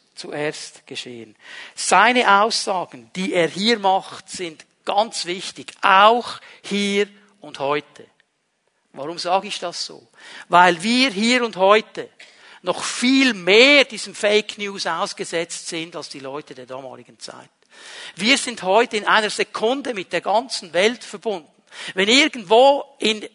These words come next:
Indien irgendeiner Fake News rauslässt, dann ist das sofort verbreitet über YouTube, Instagram und so weiter. Vor hundertfünfzig Jahren, zweihundert Jahren hat es vielleicht drei Monate gedauert, bis du das überhaupt gehört hast.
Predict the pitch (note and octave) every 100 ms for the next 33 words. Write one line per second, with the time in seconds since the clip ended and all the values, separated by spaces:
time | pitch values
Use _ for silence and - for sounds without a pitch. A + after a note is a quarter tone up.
0 | - B3+ D4 B3+ A#3+ G#3 - B3 C#4+ A#3+
1 | - A3 A3+ B3 F#3+ - A#3 C#4 - -
2 | B3+ B3+ - A3+ A#3 A#3+ A3+ C3 - -
3 | - _ _ _ _ _ _ _ _ _
4 | - F#3+ - - G#3 A3 G#3 G#3+ - F#3
5 | F3+ G#3 - - D#3+ D#3 G#3 - A3+ F#3
6 | F#3+ G#3+ G#3 G#3 F3+ F#3 G#3 - F3 C#3
7 | C#3 - - _ _ _ _ _ _ -
8 | - - - _ _ - G3 G#3+ C#4 B3+
9 | - B3 B3 - G3+ G#3+ B3+ B3+ - G#3+
10 | G#3 G3 F#3+ A#3 B3+ F3+ D3+ G3+ G3 G3
11 | - G3 F#3 G#3+ A#3+ A#3 G#3 G#3 G3 G3
12 | F#3 G#3+ - F#3 E3+ F3 F3 - F3+ A#3+
13 | - F#3 -